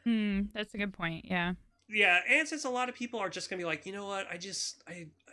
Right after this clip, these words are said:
Speaker 2: everything is so whatever. I don't wanna go buy a costume. I've already got this one." My friend Haley's husband,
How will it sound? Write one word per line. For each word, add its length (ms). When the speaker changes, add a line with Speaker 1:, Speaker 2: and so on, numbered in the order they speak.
Speaker 2:
everything 380
is 140
so 260
whatever. 680
I 100
don't 200
wanna 220
go 200
buy 720
a 60
costume. 640
I've 240
already 420
got 300
this 240
one." 400
My 60
friend 240
Haley's 400
husband, 560